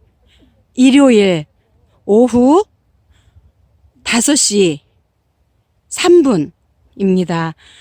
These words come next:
제가 드라이브를 하기 위해서 이쪽에, 어, 양수리 쪽에 나왔는데요. 어, 놀라운 걸 보고 있습니다. 여러분, 이 북한강 아시죠?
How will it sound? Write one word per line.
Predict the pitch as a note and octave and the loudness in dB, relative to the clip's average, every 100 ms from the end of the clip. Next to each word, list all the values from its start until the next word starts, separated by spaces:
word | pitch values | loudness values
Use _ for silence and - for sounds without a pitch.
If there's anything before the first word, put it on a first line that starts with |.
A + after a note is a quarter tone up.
| _ _ _ | _ _ _
제가 | - G#3+ G3 G3+ A3+ F3 - - | -6 -4 -2 0 0 -2 -6 -2
드라이브를 | D#4 F4 F4 C#4 D4+ C#4+ | 2 2 2 0 -2 0
하기 | D4 E4 C4+ C4+ | 0 -2 -2 0
위해서 | C4 B3+ G#3+ G#3 G#3+ A3 G#3 E3 _ _ - _ | 0 0 -2 0 0 0 -2 -4 _ _ -20 _
이쪽에, | G3 - A#3+ G#3 G3 G3 G3+ G#3 E3+ - _ _ - | -8 -4 -2 0 0 0 0 0 -4 -8 _ _ -10
어, | F#3 F#3 | -4 -2
양수리 | F3 F3 G#3+ E4+ E4 | -2 -2 0 0 -2
쪽에 | D#4+ C#4+ C#4 | -2 -2 0
나왔는데요. | E3 E3 F3+ E3+ E3 E3+ G#3+ F3 D3+ _ _ _ _ _ _ - | -2 -2 -4 -4 -4 -4 -2 -4 -8 _ _ _ _ _ _ -12
어, | F#3+ F3+ G3 | -10 -8 -8
놀라운 | E3+ F#3 B3 C#4 A#3+ | -4 0 2 2 0
걸 | G#3 | 0
보고 | F3+ E3+ F3 | -2 -6 -6
있습니다. | - E3+ D#3 D3+ D3+ D3+ _ - - - - - _ _ _ G3 | -6 -6 -6 -6 -10 -12 _ -20 -20 -20 -20 -20 _ _ _ -4
여러분, | G3 G3+ F#3 F3+ E3+ - | -2 0 -2 -2 -4 -8
이 | F3+ F3+ | -4 -4
북한강 | - - C#4+ C4+ G#3+ | -6 -4 0 0 0
아시죠? | C#3+ F3 F#3 D3+ D3 D3 C#3+ C3+ | -2 -4 -6 -6 -6 -6 -6 -10